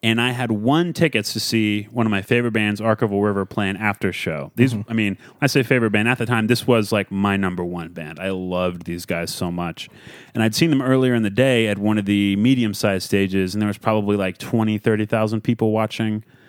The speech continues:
Speaker 1: I think it's, like, between eighty and a hundred goes, go to Lollapalooza,
Speaker 2: Sure.
Speaker 1: and probably twenty or thirty were watching Archival River during the day, and they were all dressed up in,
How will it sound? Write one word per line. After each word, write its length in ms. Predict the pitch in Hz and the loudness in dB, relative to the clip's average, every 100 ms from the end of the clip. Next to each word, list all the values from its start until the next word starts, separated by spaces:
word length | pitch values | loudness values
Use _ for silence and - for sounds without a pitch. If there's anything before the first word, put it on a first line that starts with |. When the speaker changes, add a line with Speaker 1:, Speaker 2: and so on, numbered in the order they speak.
| _ | _
Speaker 1:
I 60 | _ | _
think 100 | - | -2
it's, 120 | - | 0
like, 100 | 127 | 0
between 260 | 120 117 113 107 | 0 0 0 2
eighty 180 | 117 113 | 2 2
and 80 | |
a 40 | 98 | 0
hundred 300 | 117 107 104 | 0 0 2
goes, 240 | 104 - _ - | 0 0 _ 0
go 120 | 107 | 2
to 80 | 95 | 2
Lollapalooza, 720 | 92 95 95 101 98 95 98 | -2 -2 -2 0 0 0 0
Speaker 2:
Sure. 100 | 120 | 0
Speaker 1:
and 80 | 113 | 0
probably 240 | 127 110 | 0 -2
twenty 240 | - 104 95 | -2 -4 -2
or 60 | 87 | -2
thirty 200 | 95 95 | 0 0
were 80 | |
watching 300 | 92 92 101 | -2 -4 -6
Archival 380 | 101 95 95 92 | -6 -6 -2 0
River 240 | 92 92 92 | 0 0 -2
during 220 | 92 92 | -2 -4
the 80 | 87 | -6
day, 320 | 87 87 87 | -6 -6 -6
and 120 | 87 | -2
they 60 | 95 | 0
were 160 | 104 | 2
all 140 | 98 101 | 2 2
dressed 320 | 101 90 - | 0 -2 -2
up 140 | 101 98 | -2 -2
in, 180 | 95 | -6